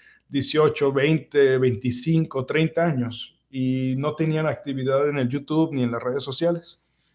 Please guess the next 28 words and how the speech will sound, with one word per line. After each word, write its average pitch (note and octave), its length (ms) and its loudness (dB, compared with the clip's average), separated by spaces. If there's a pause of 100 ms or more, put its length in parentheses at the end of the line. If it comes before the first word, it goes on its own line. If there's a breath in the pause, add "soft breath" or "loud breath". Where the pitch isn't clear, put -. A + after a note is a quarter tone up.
(120)
Entonces, C3 1000 0
eso C#3 220 -2
fue D3 140 4
lo D3 100 2
que C3+ 100 -2
les A#2+ 140 -4
comenté, A2 440 -12 (340 soft breath)
que C#3 180 2
ellos F#3+ 260 8
deberían D3 580 6
de C#3+ 60 6
estar D#3 460 4
en C#3 160 0
ese D3 180 -2
papel E3 440 4
y B2 100 0
no C#3 160 2
yo, D3 220 4
que C#3 100 -2
soy D3 300 0 (200)
la C3 160 2
persona D3 320 0
que C3+ 80 -6
está D3 200 -6
más D3 220 -2
grande D#3 500 0 (340 loud breath)
de B2 160 -2
edad, B2+ 500 2